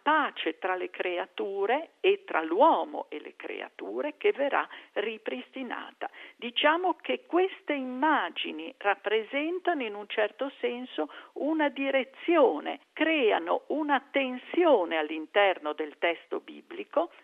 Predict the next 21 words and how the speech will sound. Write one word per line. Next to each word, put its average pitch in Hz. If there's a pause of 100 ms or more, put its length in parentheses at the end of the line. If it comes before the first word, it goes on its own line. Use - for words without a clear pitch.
rappresentano 254
un 277
percorso 294 (160)
da 226 (180)
seguire, 180 (200)
una 302
direzione 240
verso 240
la 226
quale 262 (160)
si 240
deve, 214
l'uomo 214
ha 196
il 202
compito 254
di 240
tendere. - (120)
Ed 233
è, 277
diciamo, 269